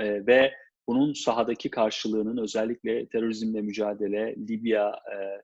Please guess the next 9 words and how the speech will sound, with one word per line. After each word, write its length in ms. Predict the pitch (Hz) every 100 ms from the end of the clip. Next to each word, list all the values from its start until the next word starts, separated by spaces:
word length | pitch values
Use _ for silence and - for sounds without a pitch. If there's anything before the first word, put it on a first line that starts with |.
| _ -
Türkiye'nin 420 | 113 110 113 117
bölgesel 420 | 110 104 104 131
ölçekteki 580 | 110 - 101 - - 123
güç 240 | 120 -
projeksiyonlarında 960 | - 104 101 - 107 104 101 104 127 185 - - - - -
nasıl 300 | 143 170 170
hayata 320 | 131 123 175
geçirildiğine 800 | 143 127 - 127 123 123 123 - - - -
odaklandım. 840 | 113 110 104 110 101 113 214 254